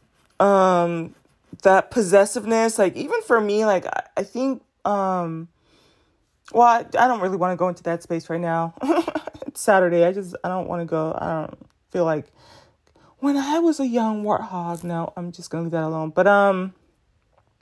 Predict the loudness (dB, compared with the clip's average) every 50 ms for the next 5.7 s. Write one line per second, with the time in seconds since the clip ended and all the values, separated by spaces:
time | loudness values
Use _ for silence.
0 | _ _ _ _ _ _ _ _ _ _ _ _ _ _ _ _ _ _ _ _
1 | _ _ _ _ _ _ _ _ _ _ _ _ _ _ _ _ _ -20 -20 -20
2 | -20 _ _ _ -4 2 2 4 4 2 0 0 0 0 0 2 2 2 4 4
3 | 4 2 2 0 2 0 0 2 2 0 -2 0 2 0 0 0 0 -2 -2 -2
4 | -2 -2 -2 -4 -4 -4 -6 -12 -8 -6 -6 -4 -4 -2 -2 -2 -2 -2 -4 -8
5 | -8 -4 -2 0 0 0 -2 -2 -2 -2 -2 -4 -6